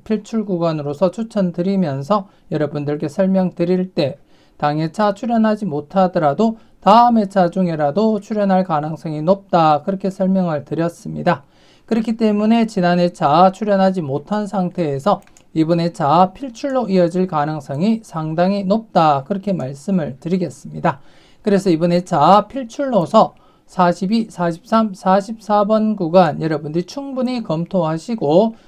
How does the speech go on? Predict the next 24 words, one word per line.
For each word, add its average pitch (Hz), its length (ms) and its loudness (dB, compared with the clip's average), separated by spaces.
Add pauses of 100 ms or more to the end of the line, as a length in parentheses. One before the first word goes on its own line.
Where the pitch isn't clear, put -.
살펴볼 170 560 -2
필요가 208 320 -4
있다. 170 500 0
그렇게 185 400 -2
말씀을 139 640 -6
드리겠고요. 180 720 -2 (420)
이전 226 320 2
흐름에서도 226 760 0
이렇게 185 680 4
다른 165 360 -2
구간 175 320 0
설명을 180 560 0
드리면서 170 720 -2 (300)
바로 156 320 0
출연하지 214 520 -2
못하더라도 175 880 -2 (220)
이 185 160 2
회째 226 460 0
출연할 175 460 0
확률이 185 380 0
높다. 175 420 0
그렇게 196 260 -4
설명을 180 580 -2
드렸듯이 196 800 0